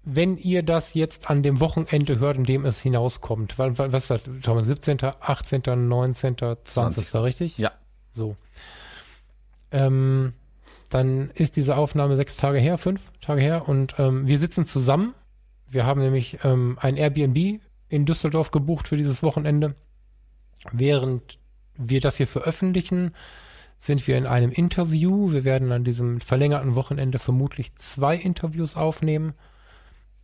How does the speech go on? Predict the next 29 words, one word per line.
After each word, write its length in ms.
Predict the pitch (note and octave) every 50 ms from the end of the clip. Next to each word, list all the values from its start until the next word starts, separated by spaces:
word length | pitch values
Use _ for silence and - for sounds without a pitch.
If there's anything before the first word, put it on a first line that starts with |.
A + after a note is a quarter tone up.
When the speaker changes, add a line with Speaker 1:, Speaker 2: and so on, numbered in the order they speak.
| - -
Speaker 1:
Lange 280 | C#3 C#3+ D#3+ F3 E3
Rede, 160 | D#3 E3+ E3
kurzer 300 | D#3 - F3 D#3+ - C#3+ C3+
Sinn, 160 | D#3+ F3+ E3
wir 100 | D#3+ A#2+
hocken 220 | C#3 E3 - D3+
persönlich 460 | - - D3 C#3 C3+ D3+ D#3+ D#3 D3 C#3
aufeinander 580 | C#3+ A#2+ C3 C3 C3+ C#3 B2+ A2+ G2 G#2 G#2 - _
die 180 | - A#2+ F2+ A#2
Speaker 2:
Mhm. 40 | C3+
Speaker 1:
ganze 260 | A#2+ A#2 A2 - G#2+
Zeit. 380 | - - A#2+ G#2 G#2+ - - - - - - - - - - - - - - _
Und 320 | D3+ C#3 C3+ C3 - - - -
das 200 | - C#3 A#2 -
gilt 200 | - F3 G3+ F#3+
für 180 | - - - D#3+
immer, 400 | - - D3+ D#3+ F#3+ A#3 C4 C4+
das 160 | A#3+ D#3 -
gilt 200 | - E3 E3+ E3
auch, 120 | D#3 C3 -
wenn 100 | D3+ D3+
ihr 60 | D3
es 80 | B2+ D3
in 80 | C#3
drei 180 | B2+ B2+ B2 C3
Jahren 400 | C3+ C#3+ D3+ E3+ C3+ C3 A#2 F#2+
hört, 220 | G#2 G#2+ G#2 -
aber 120 | A#2 A2+ A#2
besonders 760 | A#2 A#2 B2+ A#2 A#2 C#3+ E3 G3 G#3 A#3+ A#3+ A#3 - - -